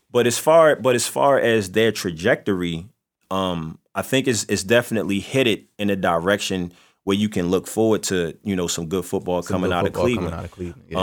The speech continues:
Speaker 1: Um,
Speaker 2: I agree.
Speaker 1: But we talked about my division. Let's touch on
Speaker 2: Let's
Speaker 1: that
Speaker 2: go
Speaker 1: Thursday
Speaker 2: there.
Speaker 1: night football game, Buffalo,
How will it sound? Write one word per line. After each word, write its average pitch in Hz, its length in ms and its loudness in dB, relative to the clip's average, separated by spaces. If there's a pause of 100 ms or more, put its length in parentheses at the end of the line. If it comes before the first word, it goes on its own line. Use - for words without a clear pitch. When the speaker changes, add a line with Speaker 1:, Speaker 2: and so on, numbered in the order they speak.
(120)
Speaker 1:
Um, 87 160 -2
Speaker 2:
I 92 100 -4
agree. 87 360 -8 (520)
Speaker 1:
But 123 300 4 (1400)
we 117 100 0
talked 110 300 4
about 98 220 2
my 135 180 4
division. 104 420 0
Let's 113 160 2
touch 117 300 4
on 101 380 2 (720)
Speaker 2:
Let's 123 140 4
Speaker 1:
that - 40 4
Speaker 2:
go 139 80 4
Speaker 1:
Thursday 127 360 8
Speaker 2:
there. 113 40 2
Speaker 1:
night 107 200 4
football 107 360 4
game, 87 340 -2
Buffalo, 107 640 4